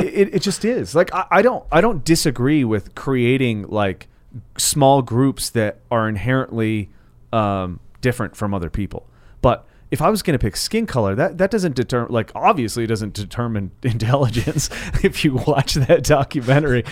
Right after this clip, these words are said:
you're not selecting for even physical capability. You're not selecting, you're selecting for, you know, inbred, privileged entitlement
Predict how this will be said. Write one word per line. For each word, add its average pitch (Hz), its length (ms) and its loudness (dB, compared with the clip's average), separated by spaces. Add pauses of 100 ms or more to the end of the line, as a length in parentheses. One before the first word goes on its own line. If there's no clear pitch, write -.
(140)
you're 165 160 6
not 202 180 2
selecting 143 600 2
for 117 340 -2 (280)
even 139 280 2
physical 131 520 2
capability. 120 840 4 (220)
You're 180 160 6
not 185 180 4
selecting, 165 640 4 (220)
you're 226 100 0
selecting 151 480 4
for, 117 320 2
you 131 140 2
know, 107 280 -2
inbred, 113 840 2
privileged 110 720 0
entitlement 120 580 0